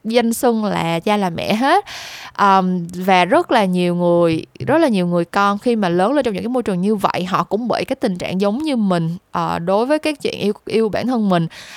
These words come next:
đó là họ không yêu thương cha mẹ của họ. Và mỗi khi mà cái, cái cảm xúc đó nó, nó trỗi dậy, mỗi khi mà họ cảm thấy, họ nhận định rõ ràng là họ không yêu cha mẹ,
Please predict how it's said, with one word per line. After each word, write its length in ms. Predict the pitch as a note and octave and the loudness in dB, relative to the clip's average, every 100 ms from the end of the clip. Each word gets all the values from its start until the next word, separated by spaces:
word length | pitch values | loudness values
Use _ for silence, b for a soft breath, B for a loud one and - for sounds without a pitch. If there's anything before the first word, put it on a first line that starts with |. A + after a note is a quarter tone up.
| B | B
đó 140 | B3+ | 2
là 360 | E4+ A#3 F3 - | 4 2 0 -2
họ 280 | - G3+ F#3+ | -8 -4 -2
không 300 | A3 - C#4 - | -2 0 0 2
yêu 180 | C4 | 0
thương 320 | B3+ C4+ B3+ A#3+ | 2 2 0 -2
cha 200 | B3 A#3 | -2 -2
mẹ 180 | G#3 | -2
của 140 | D#3 A3+ | -2 -2
họ. 320 | C4+ - F3 B B B B | -2 -2 -4 B B B B
Và 380 | F#3 F#3 F3 E3+ | 2 4 4 2
mỗi 280 | - F#3 B2+ | 0 2 2
khi 260 | C4 D4 C4 | 2 2 2
mà 160 | G#3+ | -2
cái, 300 | F3+ A#3 D4+ D#4+ - | -2 -2 -2 -4 -6
cái 100 | D4 | -2
cảm 220 | - A3+ | -2 -2
xúc 180 | E4 D4+ | -4 -2
đó 100 | C#4 | -2
nó, 340 | D4 D#4+ F4+ F4+ | -2 -4 -6 -4
nó 300 | A#3+ C4 D#4+ _ - | -2 0 -2 _ -4
trỗi 300 | - - B3+ | 0 2 0
dậy, 240 | B3 - F#3 | 0 -2 -2
mỗi 160 | F3+ | -4
khi 140 | G#3+ B3+ | -4 -2
mà 100 | A3 | -2
họ 80 | - | -4
cảm 240 | - - A#3 | -6 -6 -4
thấy, 140 | C4+ | -4
họ 80 | C#4 | -2
nhận 280 | F#3+ F3+ F#3 | -2 -2 -4
định 200 | B2+ F#3 | -6 -4
rõ 160 | F3 | -2
ràng 180 | B3 G#3 | -2 -2
là 60 | E3+ | -2
họ 100 | - | -4
không 200 | - A3+ | -4 -2
yêu 140 | A3+ | -2
cha 160 | A3+ G#3+ | -2 -4
mẹ, 260 | G#3 C#3+ | -4 -6